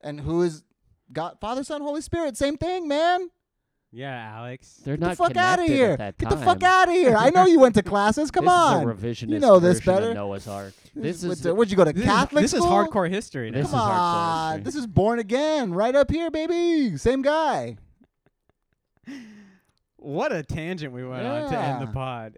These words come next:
Speaker 2: <laughs> Uh, I'm feeling this, even with this A D, uh, injury, we have on paper
Speaker 3: We
Speaker 2: what
Speaker 3: still
Speaker 2: should
Speaker 3: have
Speaker 2: be an in-, uh,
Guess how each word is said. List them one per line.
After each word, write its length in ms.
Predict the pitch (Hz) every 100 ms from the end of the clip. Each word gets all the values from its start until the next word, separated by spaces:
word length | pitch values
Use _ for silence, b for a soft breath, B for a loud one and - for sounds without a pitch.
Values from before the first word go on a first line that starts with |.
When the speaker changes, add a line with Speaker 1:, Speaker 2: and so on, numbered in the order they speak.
| _
Speaker 2:
<laughs> 1200 | - - 466 - 269 240 277 220 - 220 - 196 196 _ _ _ _ _ - 240 220 B B B -
Uh, 380 | 156 170 175 180 107
I'm 240 | 180 269 302
feeling 440 | 254 240 233 202 - _ _ _
this, 180 | 170 185 160 160 170
even 180 | 180
with 140 | 190 180
this 180 | 185 -
A 160 | 160 165
D, 500 | 165 160 143 139 _ _ _ _ _ _ _ _ 147
uh, 180 | 131 127
injury, 500 | 147 127 131 127 123
we 220 | 123 135
have 260 | 151 147 127 _ _ _ _ _ _ _ _ _
on 200 | 170 202
paper 260 | 196 214 185
Speaker 3:
We 40 | 170
Speaker 2:
what 80 |
Speaker 3:
still 140 | - 175
Speaker 2:
should 80 | 170
Speaker 3:
have 80 | 127
Speaker 2:
be 100 | 175
an 100 | 165
in-, 300 | 147 170 -
uh, 120 | 156